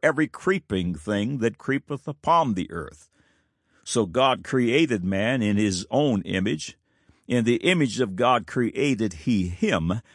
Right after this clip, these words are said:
male and female created he them.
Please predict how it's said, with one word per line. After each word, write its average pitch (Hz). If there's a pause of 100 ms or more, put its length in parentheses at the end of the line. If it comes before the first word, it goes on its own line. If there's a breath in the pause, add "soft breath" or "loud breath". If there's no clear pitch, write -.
(160 soft breath)
male 131
and 120
female 95 (380)
created 101 (320)
he 98
them. 90